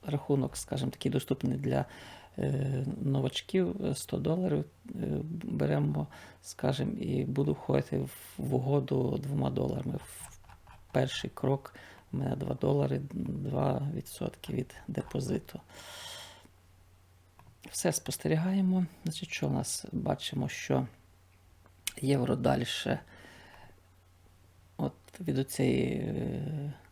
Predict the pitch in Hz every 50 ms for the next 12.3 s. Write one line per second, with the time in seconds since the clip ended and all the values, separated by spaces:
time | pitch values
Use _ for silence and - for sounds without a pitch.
0 | - - - - - - - - 143 147 - - - - 120 135 131 139 139 135
1 | 135 135 - - - - 135 - - - - - - - 123 120 131 127 123 -
2 | - - - - - - - - - - - - - - 139 135 131 131 131 131
3 | 139 131 - - - - - 139 139 - - - - - - - - - - -
4 | - 127 123 - 131 135 - - - - 143 135 143 139 - - - - - -
5 | - 139 135 - - 135 - - - - - - - - 175 165 156 139 127 127
6 | - - - - - - - - - - - - - - - - - - - 127
7 | 139 139 - - - 139 - - - - - 143 139 131 131 131 127 123 123 135
8 | 139 135 131 - - - - 139 135 151 180 196 - - - - - - - -
9 | - - - - - - - - - - - - - - - - - 156 - -
10 | - - - - - 156 - - - 147 131 135 139 - - - - - - -
11 | 139 - - - - - - 143 131 131 - - - - - 135 131 135 - -
12 | - - - - -